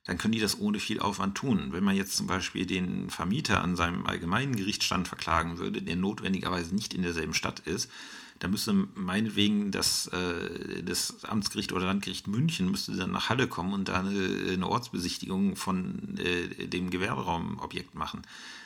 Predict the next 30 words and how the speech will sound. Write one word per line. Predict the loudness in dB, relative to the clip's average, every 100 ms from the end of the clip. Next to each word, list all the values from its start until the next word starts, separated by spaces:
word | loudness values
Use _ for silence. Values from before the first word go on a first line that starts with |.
| -16 -4
Es | 0
wäre | 2 2
ineffizient, | 0 0 -2 0 2 2 0
deswegen | -4 -2 -2
hat | -2
der |
Gesetzgeber | -2 -2 -2 -2 -2
gesagt, | 0 0 -2 -6 -18 -18 -18 -6
bei | 0
Miet- | 2 2
und | 0
Pachtverhältnissen, | 0 -2 -2 -2 -2 -4 -2
wenn | -2
es | 2
darum | 2 4
geht, | 2 0 -4
ausschließlich | -2 0 0 0 -2 -4
das | -4 -4
Gericht, | -2 0 0 -4 -14
wo | -16 -6 -2 0 0 -4 -12 -4
die | -2 -2 -2
Sache | -4 -4 -4
belegen | -4 -2 -2 -4
ist, | -2 -4 -4 -8
kein | -8 -4 -4 -6 -8 -12
anderes. | -2 0 0 -4 -10 _ _ -20 _ -4
Es | -2
gibt | -2 0
dann | 0
noch | 0 -4